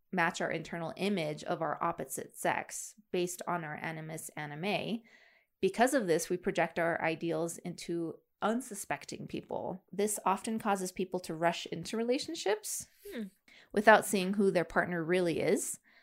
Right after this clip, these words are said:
Speaker 1: and then force their partner to match this idea.
Speaker 2: Interesting.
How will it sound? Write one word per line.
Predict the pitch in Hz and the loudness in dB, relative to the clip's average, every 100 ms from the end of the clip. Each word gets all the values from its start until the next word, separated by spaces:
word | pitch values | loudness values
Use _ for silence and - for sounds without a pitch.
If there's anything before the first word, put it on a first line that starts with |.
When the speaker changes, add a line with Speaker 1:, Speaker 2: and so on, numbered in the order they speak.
| _ _ | _ _
Speaker 1:
and | - 196 | 0 2
then | 190 185 | 2 0
force | - 180 190 196 | 0 2 2 2
their | 180 | 0
partner | 180 180 175 170 | 2 2 2 0
to | - 180 | -4 -4
match | 165 170 170 170 - - | -2 2 2 0 -8 -8
this | 170 165 | -6 -4
idea. | - 160 151 - - 208 - _ | -2 -4 -4 -4 -4 -6 -10 _
Speaker 2:
Interesting. | 320 392 415 - - - 214 | -14 -6 -6 -6 -14 -20 -20